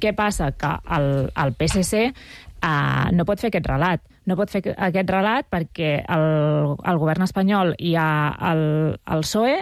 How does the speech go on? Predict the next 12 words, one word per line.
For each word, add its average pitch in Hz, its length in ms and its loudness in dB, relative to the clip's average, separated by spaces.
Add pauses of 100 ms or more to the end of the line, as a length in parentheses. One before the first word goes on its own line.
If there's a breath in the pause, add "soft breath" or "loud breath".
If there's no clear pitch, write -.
a 190 100 0
més, 170 320 2
és 180 160 0
un 175 240 2
P 180 80 2
S 160 80 -2
C 190 160 0
i 180 80 2
un 175 160 0
psoe 180 380 2 (420 soft breath)
ben 208 240 0
avingut. 185 460 0